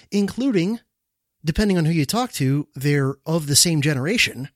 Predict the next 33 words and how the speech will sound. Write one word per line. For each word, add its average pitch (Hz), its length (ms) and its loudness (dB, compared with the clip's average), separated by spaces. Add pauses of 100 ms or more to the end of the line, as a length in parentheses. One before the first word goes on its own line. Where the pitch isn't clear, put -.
(1000)
and 196 160 2
they 208 80 0
were 196 140 0
born 202 340 0
in 180 80 0
the 180 80 -2
same 190 260 2
state. - 360 0 (1200)
Ron 196 320 0
Paul 240 320 -2
was 143 160 2
born 160 240 0
in 147 80 0
nineteen 147 240 -2
thirty-five 147 520 -2
in 123 120 -2
Pittsburgh, 156 520 0
P 180 280 -2
A, 165 300 -6 (1120)
and 180 100 2
nineteen 226 300 0
thirty-five 185 480 0
makes 160 240 0
him 143 240 0 (180)
dead 214 260 0
smack 180 540 4
in 151 100 0
the 131 80 0
middle 123 400 0 (920)
of 156 120 0
the 143 60 4
silent 135 380 2
generation. 107 480 -4